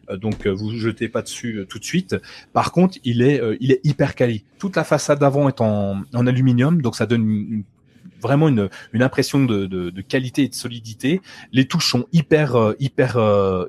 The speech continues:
hyper bonnes, avec une frappe très, très rapide. Les touches sont assez espacées pour pas avoir à taper les unes sur les autres. Et ce qui est intéressant, c'est que c'est un des premiers claviers Bluetooth qui intègre la totalité des fonctions d'un Chr-, de Chrome O S. Tu retrouves la fonction, euh,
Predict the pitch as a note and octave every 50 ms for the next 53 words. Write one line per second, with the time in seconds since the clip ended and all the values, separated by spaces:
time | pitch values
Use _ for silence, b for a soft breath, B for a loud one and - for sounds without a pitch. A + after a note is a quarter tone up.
0 | - - G2+ - B2 A#2 A#2 A#2 A#2 A#2+ B2 A#2 - - - - - A2 A2+ A2
1 | - B2+ A#2 - - A#2+ - - - - D3 - - D3+ C3+ C3 B2+ B2 - -
2 | E3+ E3 B2 A2 - C3 B2+ - - A#2+ - - - C3+ C#3 - - D#3 C#3+ C3
3 | - - C3 A#2+ - - C3 - A2+ - - - A#2+ A#2 A#2 A#2 A2+ A2 G#2+ -
4 | A#2+ G#2+ - B2 A2+ G#2+ G2+ F#2+ - A#2+ A2 - - G#2 G2+ F#2+ F2+ B2 D#3+ F3+
5 | B B B B B B B B - B2+ - - F3 E3 - E3+ - - C3 B2+
6 | B2+ - F3+ F3+ - - B2 - - A2+ A2 A#2+ D3 - - E3+ D#3+ D3+ C3+ -
7 | - A#2+ A#2 A#2 G2+ G#2 B2+ C3+ - - F3 F3 - - - - C3+ B2 B2+ -
8 | - - E3+ - A2+ G#2+ - _ - G#3 G3+ - - E3 E3+ D#3 - - F#3+ D3+
9 | A#2+ - - B2 - - - D#3+ C3 G#2+ - - - _ _ B2 A2 A#2 - B2+
10 | F3+ E3+ C3+ A2+ F#2+ F2+ - - b b b b b b - D3 C#3+ C#3+ D3+ C#3+
11 | - E3 D3+ C3 A#2 G#2+ - - A#2+ A2 - - - C3 B2+ B2 G#2 G2